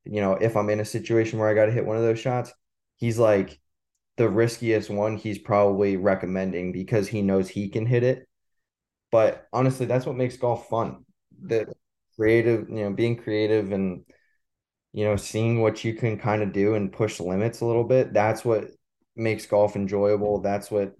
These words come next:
you know, brings us back, because you never know when you're gonna get in one of those spots on a golf course. And then to be able to pull it off, that, that's, it's, like, the most rewarding feeling. Um, so yeah, I, I mean, uh, sometimes we wish we had a,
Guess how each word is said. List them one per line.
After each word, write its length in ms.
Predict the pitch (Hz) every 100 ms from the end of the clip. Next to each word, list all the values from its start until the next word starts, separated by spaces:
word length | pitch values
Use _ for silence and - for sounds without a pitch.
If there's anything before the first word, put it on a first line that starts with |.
| -
you 80 | 101
know, 120 | 95
brings 300 | 87 104 98
us 140 | 98
back, 340 | - 98 98 98
because 260 | 98 113
you 60 | 127
never 180 | 147 139
know 200 | 143 139
when 140 | 107
you're 80 | 98
gonna 180 | 98 98
get 180 | 98 95
in 60 |
one 100 | 98
of 60 | 95
those 180 | 95 -
spots 300 | 95 92 92
on 80 | 90
a 40 |
golf 260 | 90 92 -
course. 380 | - - - _ _ _ _ _
And 140 | 113 117
then 140 | 139
to 80 | 120
be 80 | 110
able 140 | 117
to 60 | -
pull 300 | - 117 107
it 60 | 101
off, 240 | 101 95
that, 200 | 104 104
that's, 200 | 113 113
it's, 200 | 110 110
like, 180 | 107 -
the 60 |
most 260 | 113 123 127
rewarding 460 | 104 101 101 98 95
feeling. 540 | 98 98 92 92 - _ _ _ _ _ -
Um, 640 | 95 98 92 90 90 - - _ _ _ _ _ _ _ _ _ _
so 180 | - 113
yeah, 300 | 110 113 92
I, 260 | 98 95
I 20 | 104
mean, 400 | 104 98 92 - _ _ _ _ _ _ _ _ _ _
uh, 220 | 62 60 -
sometimes 480 | 127 123 123 113
we 60 | 104
wish 200 | 107 -
we 100 | 110
had 80 |
a, 100 | 104